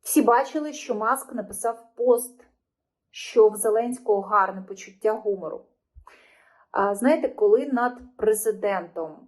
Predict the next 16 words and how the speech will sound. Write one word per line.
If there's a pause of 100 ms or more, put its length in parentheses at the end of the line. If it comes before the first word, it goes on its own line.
а,
глузує
Маск,
а, (340)
мені
це
не
подобається.
Я
думаю,
що
це
всім
українцям
не
подобається.